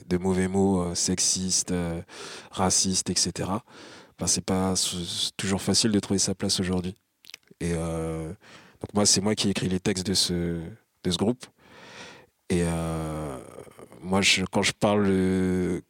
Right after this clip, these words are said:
on, on nous dit souvent qu'on fait des textes engagés, mais moi, je dirais plus qu'on fait des textes engageants. Et c'est pas la même position, en fait. L'engageant, quand je dis, euh, que c'est des textes engageants, c'est que ça, ça part d'abord, euh,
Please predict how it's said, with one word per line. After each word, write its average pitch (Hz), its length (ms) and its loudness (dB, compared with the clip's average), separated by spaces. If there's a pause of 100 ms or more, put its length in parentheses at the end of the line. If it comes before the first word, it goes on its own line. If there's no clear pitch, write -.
(280)
on, 92 440 -4
on 98 140 0
nous 101 140 2
dit 101 140 2
souvent 120 300 4
qu'on 107 240 0
fait 101 200 2
des 95 120 2
textes - 280 2
engagés, 98 380 2
mais 107 100 2
moi, 101 140 4
je 95 80 0
dirais 92 140 2
plus 110 220 0
qu'on 101 100 -2
fait 92 200 0
des 92 100 0
textes - 300 0
engageants. 101 480 2 (800)
Et 92 80 0
c'est 92 180 2
pas 104 160 2
la 104 100 2
même 104 180 0
position, 101 400 2
en 104 40 0
fait. - 300 -6 (200)
L'engageant, 98 800 2 (340)
quand 101 140 0
je 95 80 0
dis, 95 160 0
euh, 90 240 0 (380)
que - 80 -6
c'est 180 160 2
des 185 100 2
textes - 260 0
engageants, 98 360 2
c'est 107 160 0
que - 100 -6
ça, - 280 0
ça 95 200 0
part 95 220 -2
d'abord, 98 440 2
euh, 92 100 2